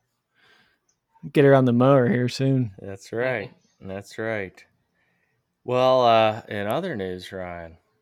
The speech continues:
Speaker 2: the, uh, you had some,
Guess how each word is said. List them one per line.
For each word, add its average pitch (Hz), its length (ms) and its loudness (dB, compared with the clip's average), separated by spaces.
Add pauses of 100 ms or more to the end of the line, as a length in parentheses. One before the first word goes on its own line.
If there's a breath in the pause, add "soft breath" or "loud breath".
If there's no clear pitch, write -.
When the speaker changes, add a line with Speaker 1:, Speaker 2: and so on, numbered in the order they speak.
(1200)
Speaker 2:
the, 107 300 -8
uh, 90 280 -8 (1160)
you 123 160 -10
had 175 260 -8
some, - 220 -16